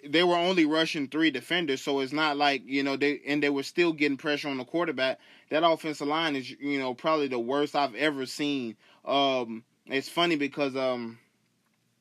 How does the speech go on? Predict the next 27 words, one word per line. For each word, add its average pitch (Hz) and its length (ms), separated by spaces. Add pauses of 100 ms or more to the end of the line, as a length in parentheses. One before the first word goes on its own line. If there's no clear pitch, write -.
(160)
the, 127 120
my 123 340
co-host 160 580 (280)
on 143 240
R 147 240
T 151 200
L 147 80
Sports 143 380
Live, 147 240
Michael 135 280
Buckheister, 139 560 (300)
uh, 131 460 (400)
he, 160 460
he 156 320
had 147 220
text, 196 280 (220)
we, 156 260 (260)
me, 156 280
him, 151 260
and, 135 160
uh, 127 140
Matthew 135 400
Lyle, 135 340
which 127 180
is 131 180
the 127 160
other, 135 260